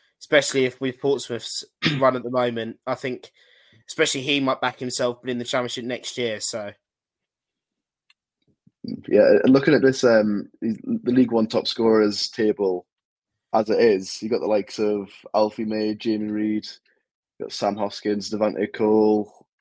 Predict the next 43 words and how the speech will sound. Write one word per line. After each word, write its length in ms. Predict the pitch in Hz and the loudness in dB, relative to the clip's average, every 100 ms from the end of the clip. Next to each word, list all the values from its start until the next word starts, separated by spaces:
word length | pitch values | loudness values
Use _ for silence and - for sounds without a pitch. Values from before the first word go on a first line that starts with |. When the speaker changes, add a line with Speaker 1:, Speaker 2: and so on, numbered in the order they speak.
| _ - | _ -14
Speaker 1:
Yeah. 140 | 98 | -6
Speaker 2:
uh, 100 | 98 | -6
Dion 340 | 98 117 107 104 | 0 2 2 0
Charles, 680 | 120 107 107 110 107 - - _ _ _ - | 2 4 4 0 -6 -14 -16 _ _ _ -8
Corey 260 | - 120 113 | 0 2 4
Blackett-Taylor. 840 | 104 113 - - 107 107 110 107 107 | 0 -2 -6 -2 0 2 0 -2 -6
I 40 | 110 | -8
think, 140 | - | -8
I 40 | - | -4
believe 180 | 117 113 | -2 0
he's 160 | 107 | 0
on 120 | 101 | -2
loan 380 | 101 110 113 113 _ _ _ 104 | 0 0 0 -4 _ _ _ -12
at 140 | 101 | -12
Charlton, 340 | - 110 95 113 | -4 -2 -2 -6
I, 260 | 113 - | -10 -10
I 40 | 110 - | -10 -6
think. 260 | 120 131 - _ _ _ _ _ - | -6 -6 -14 _ _ _ _ _ -6
Not 80 | |
hundred 80 | 90 | -6
percent 280 | 95 92 - | -4 -4 -2
sure. 320 | 104 101 98 - | 0 2 0 0
Uh, 180 | - 104 - | 0 2 4
Ephron 300 | 127 - 117 | 2 2 4
Mason-Clark 720 | 113 113 107 - 110 110 120 | 4 2 -2 0 2 2 0
as 120 | 110 | 0
well. 220 | 110 107 | 2 2
He's 500 | 113 110 110 - - _ _ _ - | 2 0 0 -2 -14 _ _ _ -8
had 120 | 107 - | -8 -6
a 40 | |
fair 180 | - 104 | 0 2
bit 120 | 95 | 2
of 80 | 98 | 0
interest. 420 | 98 - 107 - | -2 -2 -2 0
Do 80 | 110 | 0
any 160 | 113 113 | 2 0
of 100 | 113 | 0
it, 140 | 107 - - - | -2 -4 -16 -6
them 180 | 117 113 | -2 0
names 460 | 113 113 113 113 - | 2 2 0 -2 -8
spring 320 | - 117 113 | -10 -2 -2
up 100 | 113 - | -2 -2
for 120 | 92 | 0